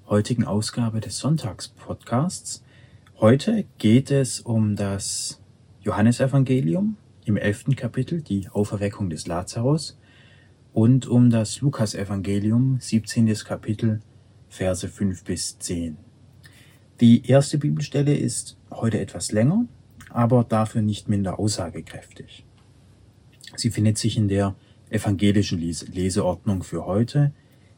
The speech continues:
den sechzehnten Sonntag nach Trinitatis.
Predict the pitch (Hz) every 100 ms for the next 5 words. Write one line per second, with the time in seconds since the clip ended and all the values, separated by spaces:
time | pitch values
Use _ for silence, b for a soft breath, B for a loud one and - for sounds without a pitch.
0 | - 101 101 98 104 117 - - 104 101
1 | 95 92 90 95 - 85 85 - - 87
2 | 85 - 80 73 - - -